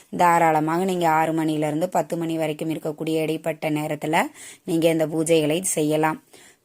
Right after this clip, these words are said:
வாராகி அம்மனுடைய படம் இருந்தா முழுவதுமா சுத்தம் பண்ணிட்டு சிகப்பு நிற மலர்களால் அலங்காரம் பண்ணிக்கோங்க.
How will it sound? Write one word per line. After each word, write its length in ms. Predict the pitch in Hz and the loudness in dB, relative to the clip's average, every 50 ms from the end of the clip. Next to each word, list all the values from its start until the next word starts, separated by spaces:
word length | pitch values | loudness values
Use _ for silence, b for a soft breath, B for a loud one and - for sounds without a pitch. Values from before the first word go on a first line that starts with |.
| - 180 | -2 2
வாராகி 460 | 175 170 175 180 180 180 180 170 180 | 4 4 4 4 4 4 2 2 0
அம்மனுடைய 460 | 170 170 170 170 170 160 165 170 165 156 | 0 0 0 0 0 2 2 2 2 2
படம் 300 | - 160 151 160 170 180 | 0 0 0 0 0 -2
இருந்தா 260 | 170 156 160 170 180 185 | -2 -2 -2 -2 -4 -2
முழுவதுமா 520 | 175 156 156 165 170 165 160 165 170 165 | -2 -2 -2 -2 -2 -2 -2 -2 -2 -4
சுத்தம் 400 | 160 - 151 151 - 170 165 160 | -4 -6 -8 -6 -4 -4 -4 -2
பண்ணிட்டு 600 | 156 147 147 147 147 147 139 - 190 220 269 - B B B B B B B B B _ _ _ | -2 -2 0 0 0 -2 -2 -2 -2 -2 -4 -6 B B B B B B B B B _ _ _
சிகப்பு 480 | - - - 208 196 208 208 202 214 196 | -8 -6 -4 2 4 4 4 4 2 0
நிற 220 | 190 180 175 170 | 2 2 2 2
மலர்களால் 520 | 165 160 156 160 160 160 160 160 160 170 | 2 0 2 2 2 2 2 2 2 2
அலங்காரம் 540 | 180 170 156 151 160 170 175 165 165 160 156 | 2 2 2 0 0 -2 -2 -2 -2 -2 -2
பண்ணிக்கோங்க. 520 | 151 147 151 147 147 - 151 147 147 160 | -2 -2 -2 -4 -4 -4 -4 -2 -2 0